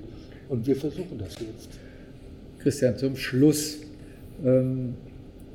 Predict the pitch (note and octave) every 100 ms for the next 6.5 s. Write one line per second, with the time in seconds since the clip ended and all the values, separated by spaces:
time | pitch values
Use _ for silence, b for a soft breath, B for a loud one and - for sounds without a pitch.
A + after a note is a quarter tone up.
0 | - A2 D3 - D#3+ D3+ D3 C3 C#3 -
1 | C3 - A2+ - G#2 G#2 G2 G#2+ - -
2 | A#2 B2 C#3+ C3 C3 C3 C3+ C3+ B2 A#2+
3 | - B2+ A#2+ - - - - A#2+ A#2+ A#2
4 | A2+ D3+ - D3 C#3 B2 B2 B2+ G#2+ A2+
5 | - A2+ A2 G#2+ G#2 - D3+ - B2 B2
6 | A#2+ A#2 B2+ A#2 A2+